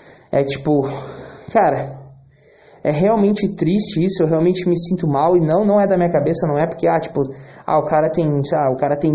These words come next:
quinze de rola, dezesseis ali e tá, e tem esse complexo. Não, cara, eu tenho dez, velho. Entendeu? E dez, detalhe, dez ereto, né?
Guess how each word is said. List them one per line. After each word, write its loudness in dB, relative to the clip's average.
quinze 0
de -2
rola, 2
dezesseis 0
ali 0
e -2
tá, 0
e 2
tem -2
esse -2
complexo. -2
Não, 2
cara, 0
eu 0
tenho 0
dez, 2
velho. -12
Entendeu? 0
E 0
dez, 2
detalhe, 0
dez 2
ereto, 0
né? -6